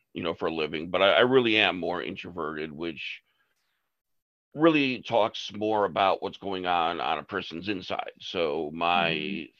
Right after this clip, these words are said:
Speaker 1: thoughts and my feelings and my emotions are more interior than, you know, would be expressed. So I think when it comes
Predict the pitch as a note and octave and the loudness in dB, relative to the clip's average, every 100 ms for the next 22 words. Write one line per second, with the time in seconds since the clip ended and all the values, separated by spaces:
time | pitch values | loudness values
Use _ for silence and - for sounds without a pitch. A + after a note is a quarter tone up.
0 | - G2+ F#2 E2 - F#2+ E2+ E2 D#2+ F#2 | 2 6 6 4 -2 -10 -6 -6 -6 -6
1 | F2+ F2 D#2+ F2 D2+ D2 E2+ E2+ - D#2 | -6 -6 -10 -8 -6 -4 -6 -8 -10 -14
2 | C#2+ D#2+ D2+ E2 E2+ E2 D#2+ D#2 - A2+ | -12 -12 -8 -6 -4 -6 -8 -10 -4 0
3 | G#2+ D#2+ C#2 G1+ - _ _ _ _ _ | 0 -2 -6 -10 -16 _ _ _ _ _
4 | _ _ _ _ _ _ G2 F#2 F2+ F2 | _ _ _ _ _ _ 0 2 2 0
5 | F2 - - _ _ _ _ _ - F2 | -8 -12 -18 _ _ _ _ _ -8 -4
6 | D#2+ E2+ D#2+ C#2+ - F#2+ C#2 A1 G2 E2 | -4 -4 -6 -6 -2 0 0 -2 -2 -2
7 | D#2+ - _ _ - - _ _ _ _ | -2 -10 _ _ -20 -20 _ _ _ _
8 | _ _ _ _ - C3 D3+ A2+ A#2+ G#2+ | _ _ _ _ -2 0 2 0 0 -2
9 | G2+ | -4